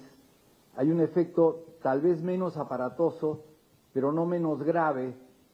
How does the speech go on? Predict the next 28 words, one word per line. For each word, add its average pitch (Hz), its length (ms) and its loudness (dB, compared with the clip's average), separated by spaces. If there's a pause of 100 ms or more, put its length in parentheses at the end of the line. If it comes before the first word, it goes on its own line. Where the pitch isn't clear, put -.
(280)
sobre 135 680 -4
el 120 140 -4
desarrollo 143 840 -2
y 127 120 -2
el 110 120 -8
crecimiento 131 1000 -6
de 120 140 -6
las 113 180 -8
futuras 127 360 -4
generaciones. 107 640 -8 (840)
Hay 160 160 2
doscientos 170 720 -2
noventa 131 480 -2
y 135 80 2
un 139 180 -4
mil 185 220 -2
seiscientos 170 640 0
sesenta 127 420 -4
y 127 100 -4
cinco 165 380 -2
maestros 160 540 -2
y 139 80 -10
maestras 156 440 -4
peruanos 160 560 -2 (360)
que 127 100 -6
se 135 100 -4
estaban 175 340 2
preparando 151 720 -2